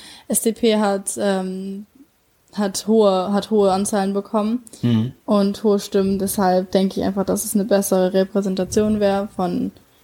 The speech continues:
Speaker 1: von der Bevölkerung. Außerdem finde ich auch, dass man vielleicht ein bisschen Veränderung bräuchte und die C D U einfach lange viel regiert hat und genau, deswegen finde ich das sinnvoll,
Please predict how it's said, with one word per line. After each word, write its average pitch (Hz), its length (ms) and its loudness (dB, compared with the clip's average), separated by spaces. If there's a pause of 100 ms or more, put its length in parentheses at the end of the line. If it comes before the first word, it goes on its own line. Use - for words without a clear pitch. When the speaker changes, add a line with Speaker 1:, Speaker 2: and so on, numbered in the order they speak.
(280)
Speaker 1:
von 180 240 0
der 180 80 2
Bevölkerung. 190 840 -2
Außerdem 202 460 2
finde 202 220 2
ich 214 100 -2
auch, 196 140 0
dass 190 260 -4
man 196 160 -2
vielleicht 269 340 0
ein 220 140 0
bisschen 226 320 -2
Veränderung 233 500 2
bräuchte 233 560 0 (680)
und 202 340 2
die 202 80 -4
C 214 160 -2
D 196 80 -2
U 180 80 -4
einfach 196 300 -6
lange 196 640 2
viel - 320 0
regiert 185 480 0
hat 180 320 -2
und 180 380 -8 (320)
genau, 175 240 0
deswegen 190 380 -6
finde 202 260 -6
ich 202 60 -4
das - 320 -4
sinnvoll, 208 420 0